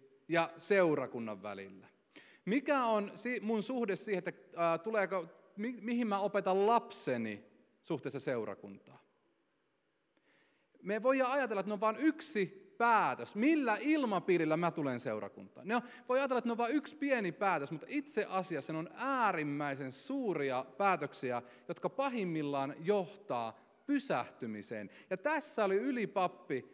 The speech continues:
jonka yksi päätös antaa yksi huone johti täydelliseen lamaantumiseen.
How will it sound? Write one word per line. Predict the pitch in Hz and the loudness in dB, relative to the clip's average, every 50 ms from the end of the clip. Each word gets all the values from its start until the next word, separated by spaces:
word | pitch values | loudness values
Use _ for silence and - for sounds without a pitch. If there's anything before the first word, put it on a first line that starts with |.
| - - | -14 -6
jonka | 160 170 165 185 185 - 220 | -4 -4 -2 -2 -2 -4 2
yksi | 247 311 302 - - - - 208 185 | 2 2 4 2 0 -4 -2 -2 -2
päätös | - - 226 226 220 208 180 147 143 131 - - | 0 0 2 4 6 4 4 2 0 -6 -10 -10
antaa | - 190 220 220 202 - 185 170 170 - | -2 -2 0 0 0 2 2 0 0 0
yksi | - 247 277 - - - - 202 185 | 2 2 2 2 2 -4 -2 -2 -2
huone | 143 160 214 214 196 156 143 131 127 120 117 - - - - _ _ | -2 0 2 4 4 4 4 2 -2 -4 -6 -8 -12 -20 -20 _ _
johti | 190 233 233 220 233 - 180 | 0 0 0 0 -2 -6 -6
täydelliseen | 160 - 247 254 240 196 185 160 147 - 175 151 151 156 175 196 | -4 -2 -2 0 0 0 0 -2 -2 -2 -2 -2 0 0 0 2
lamaantumiseen. | 226 254 254 226 196 165 139 127 117 113 - 120 110 107 104 95 - - 104 98 95 92 92 - | 2 2 2 2 2 0 0 -2 -4 -6 -8 -8 -8 -6 -8 -10 -10 -10 -10 -10 -10 -12 -16 -20